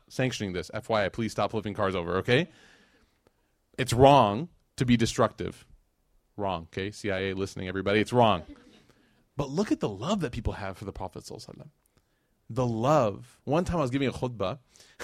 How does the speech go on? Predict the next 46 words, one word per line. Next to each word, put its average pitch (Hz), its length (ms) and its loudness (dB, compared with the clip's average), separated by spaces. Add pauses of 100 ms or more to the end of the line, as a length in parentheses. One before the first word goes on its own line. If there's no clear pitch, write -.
(300)
<laughs> - 800 -6
and 107 280 -4 (480)
I 117 100 0
was 107 140 -2
giving, 131 260 -2 (340)
<laughs> - 340 -20
I'm - 80 -4
just 107 140 -6
laughing. 92 340 -6 (340)
I 127 80 2
was 131 120 4
giving 160 160 4
a 139 40 4
khutbah, 120 420 -2 (920)
and 117 100 -4
I 123 60 2
said, 170 180 0
"The 160 60 0
Prophet 156 320 -6
sallallahu 143 280 -4
alaihi 151 80 -2
wasallam," 147 140 -4
and 120 100 -6
I, 123 160 -4
I 117 120 -4
described 127 520 -2
him, 151 60 -6
and 123 60 -2
I 120 40 -6
said, 123 160 -8
"He 131 120 -8
became 120 320 -10
flustered," - 640 -8 (760)
okay? 107 420 -6
Which 120 160 -8
is 131 120 -4
a 127 60 -2
description 147 720 0 (160)
that 135 160 4
if 139 100 -2
you 143 100 2
learn 165 200 6
the 170 60 2
seerah 147 380 2
is 139 120 -2
very 156 280 2